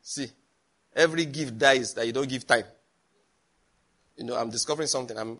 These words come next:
I'm almost, I'm losing direction. Anytime I say something, people want me to explain some more. So, I will not explain it. So I can go back to what I'm trying to say. <laughs> The Lord is good.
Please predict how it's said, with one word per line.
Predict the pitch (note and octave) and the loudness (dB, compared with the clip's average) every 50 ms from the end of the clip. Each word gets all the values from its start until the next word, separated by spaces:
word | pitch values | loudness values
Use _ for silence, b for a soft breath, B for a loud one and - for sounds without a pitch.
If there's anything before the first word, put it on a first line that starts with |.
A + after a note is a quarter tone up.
| - - | -10 -8
I'm | - D3 | -4 -4
almost, | D#3+ D#3 D#3 D3+ - | -4 -4 -4 -4 -4
I'm | A#2 A#2+ A#2+ B2 | -4 -4 -4 -4
losing | C#3+ D#3 D#3+ E3 D3 | -6 -6 -4 -6 -6
direction. | A#2 A#2 B2 A#2+ C3+ | -4 -4 -4 -4 -4
Anytime | D3+ D3+ C#3+ C3 | -2 -2 -2 -2
I | A#2 | -2
say | - - C3+ | -4 -2 -2
something, | - - B2 A#2 - G#2 G2+ | -2 -2 -4 -6 -8 -10 -10
people | - C#3+ C#3+ | -10 -8 -6
want | C3 B2+ B2+ | -6 -6 -6
me | B2+ | -4
to | A2 B2 | -6 -6
explain | - - - C3 B2 | -6 -6 -6 -8 -8
some | A2 - G2+ G2 | -6 -8 -8 -10
more. | G#2+ G2 - b b b b b b | -12 -12 -14 b b b b b b
So, | - - - D3 B2 G#2 - - _ - | -14 -10 -8 -8 -8 -8 -10 -16 _ -10
I | - | -8
will | G#2+ A2 A2 | -6 -4 -4
not | B2 C#3 | -4 -4
explain | C3 A2 - - A2+ A2+ G#2+ G#2 | -4 -4 -4 -6 -6 -8 -8 -10
it. | F#2 - - - _ _ _ _ _ _ _ _ _ _ _ _ _ _ _ _ _ _ _ _ | -12 -16 -20 -20 _ _ _ _ _ _ _ _ _ _ _ _ _ _ _ _ _ _ _ _
So | - - - | -14 -12 -12
I | A#2 | -8
can | - G#2+ G#2+ A2+ | -6 -6 -4 -2
go | A#2 B2+ | -2 0
back | A#2+ A#2 A2 | 0 0 0
to | - | 2
what | C3 C3+ | 4 4
I'm | D#3+ | 6
trying | D#3+ D#3+ D3 D3 | 8 8 8 8
to | D3 | 6
say. | C3 C#3+ D#3 | 2 2 2
<laughs> | - - - - - - - - - _ - - - _ _ B B B B B B B B B B B B B B _ _ _ _ _ - _ _ _ _ _ _ _ b b b b _ | 0 -2 -6 -16 -18 -20 -20 -20 -20 _ -20 -20 -20 _ _ B B B B B B B B B B B B B B _ _ _ _ _ -20 _ _ _ _ _ _ _ b b b b _
The | - C3+ | 2 8
Lord | D3+ D#3+ D#3 | 8 8 8
is | D3+ C3+ B2 | 8 2 0
good. | B2 C#3 B2 - | 0 -2 -2 -4